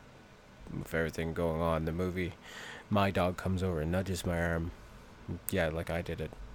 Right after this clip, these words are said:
Yeah. It's not my fault, bud. It's just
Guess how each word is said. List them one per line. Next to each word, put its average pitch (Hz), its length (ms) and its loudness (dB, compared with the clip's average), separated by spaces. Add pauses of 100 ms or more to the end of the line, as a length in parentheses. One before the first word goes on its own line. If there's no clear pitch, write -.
(180)
Yeah. 92 140 -2 (680)
It's 101 160 -4
not 104 200 6
my 104 200 4
fault, 101 280 0 (140)
bud. 95 220 2 (600)
It's - 180 -4
just - 260 -4